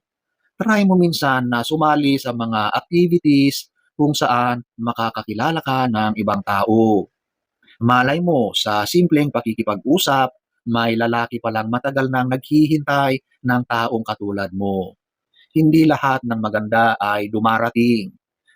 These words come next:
Minsan, kailangan mo itong puntahan. Number seven, hindi mo pa talaga panahon.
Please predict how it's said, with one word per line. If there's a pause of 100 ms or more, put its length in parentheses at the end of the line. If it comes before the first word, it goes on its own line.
Minsan,
kailangan
mo
itong (240)
puntahan. (720)
Number
seven, (960)
hindi
mo
pa
talaga
panahon.